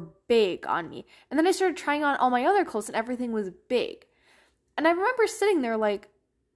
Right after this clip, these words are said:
I did not know what happened. My parents kind of didn't really realize that I lost a lot of weight. Then eventually they're like, "Okay, yeah, you need to kind of regain weight, you know, look a little better, um, not look so bony." But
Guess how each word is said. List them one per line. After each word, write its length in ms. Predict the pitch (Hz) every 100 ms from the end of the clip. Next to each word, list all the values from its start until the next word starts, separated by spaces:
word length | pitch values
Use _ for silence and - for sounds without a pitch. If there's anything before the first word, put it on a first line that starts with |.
| _ _ _ _ -
I 300 | 226 240 247
did 180 | 247
not 280 | 226 208 208
know 180 | 214 196
what 160 | 185 190
happened. 600 | - 294 311 262 247 - -
My 180 | 202
parents 440 | 196 - 427 494 466
kind 260 | 320 285
of 120 | 262 226 - - - -
didn't 300 | 269 320 226
really 280 | 262 262 233
realize 760 | 214 233 240 226 220 214 - _ - 196
that 160 | 214
I 80 | 214
lost 400 | 208 185 214 -
a 40 |
lot 200 | 277 294
of 160 | 311 302
weight. 260 | 311 311 - 233
Then 200 | 220 214
eventually 580 | 214 226 220 - 208
they're 180 | 202 208
like, 140 | 202 202
"Okay, 260 | 214 214
yeah, 140 | 190 185
you 140 | 190
need 160 | 190 202
to 80 |
kind 180 | - 196
of 160 | 127 190
regain 400 | 208 185 185 220
weight, 320 | 339 339 302
you 80 | 233
know, 240 | 202 185
look 160 | 190 208
a 60 | 208
little 200 | 208 202
better, 440 | 202 202 202 196 _ - - - -
um, 440 | 208 190 170 156 -
not 260 | 208 220
look 160 | 220 220
so 200 | 208 190
bony." 500 | 175 240 262 262 233
But 460 | 180 214 202 -